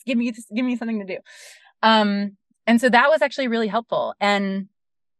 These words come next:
when I read that book, I did it, I read it in a weekend and did all the exercises in the same weekend. Um,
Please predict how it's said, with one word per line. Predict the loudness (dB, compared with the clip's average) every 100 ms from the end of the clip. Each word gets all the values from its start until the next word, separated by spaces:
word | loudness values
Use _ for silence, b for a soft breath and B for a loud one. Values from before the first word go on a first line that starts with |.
| _ _ -2
when | 2 2
I | 4
read | 2 2
that | 0
book, | 2 0
I | 0
did | -4 0
it, | 0 -2
I | -8
read | -4 -2
it | -2
in | -4
a | -10
weekend | -10 -4 -4 -4 -8 -6
and | -4
did | -2 0
all | 4 4
the | 2
exercises | -2 -4 -2 -2 -4 -8
in | -10
the | -8
same | -10 -8
weekend. | -4 0 0 -2 -10 b b b b _ _ _ _ 2
Um, | 6 6 4 0 -6